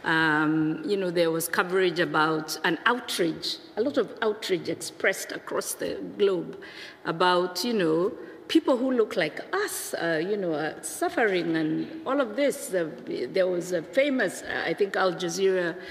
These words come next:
uh, journalist who was roundly, uh, condemned. So, so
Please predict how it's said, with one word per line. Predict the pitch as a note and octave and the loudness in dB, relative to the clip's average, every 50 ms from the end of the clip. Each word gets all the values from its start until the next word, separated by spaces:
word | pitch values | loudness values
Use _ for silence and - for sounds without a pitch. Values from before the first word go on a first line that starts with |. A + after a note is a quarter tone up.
| - - - - - | -14 -14 -16 -10 -4
uh, | - D#3+ E3 | 0 0 2
journalist | D#3+ F3 G#3+ B3 C#4 D4 A#3+ F#3+ E3 D3+ D3+ - - | 4 4 4 4 4 2 2 2 2 2 0 -2 -6
who | - F#3 F#3+ F#3 | -2 0 2 2
was | F3+ E3 D#3 D#3+ | 2 2 2 2
roundly, | E3+ E3+ E3+ F3 F3+ F3+ F3 F3 D#3+ D#3+ D#3 D3+ D3+ D3+ E3+ - - - F#3 | 2 2 2 2 0 0 2 2 4 4 4 4 2 0 -2 -6 -6 -6 -4
uh, | D#3+ D#3 D#3+ D#3 D3+ - | -2 -2 -2 -4 -6 -6
condemned. | - F#3+ E3+ E3+ E3 F#3+ F#3 E3 D#3 D#3 D#3 - - - - - - - - - - - | -2 0 0 2 2 2 2 2 0 0 -2 -6 -12 -16 -16 -16 -16 -18 -18 -20 -18 -10
So, | - - - - B3+ A#3+ A#3 - - - | -4 -2 0 2 4 4 4 2 0 -2
so | - - B3+ A#3+ A3+ | 0 2 2 2 2